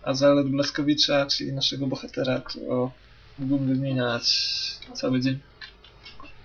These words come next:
Że tak tylko wymienię, e, super szybki refleks, super szybką odporność, a, itd., itd.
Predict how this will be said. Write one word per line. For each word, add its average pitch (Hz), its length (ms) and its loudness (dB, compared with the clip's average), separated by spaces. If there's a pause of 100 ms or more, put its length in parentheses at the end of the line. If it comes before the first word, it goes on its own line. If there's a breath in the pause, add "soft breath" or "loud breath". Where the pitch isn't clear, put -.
(3250)
Że 135 120 -4
tak 139 280 0
tylko 139 240 -6
wymienię, 139 720 0 (300)
e, 123 320 -2 (1120)
super - 340 -4
szybki - 320 0
refleks, 147 600 -2 (880)
super 135 520 -6
szybką 135 380 -2
odporność, 143 1040 -4 (540)
a, 143 220 -2 (180)
itd., 139 420 -2
itd. 135 360 -4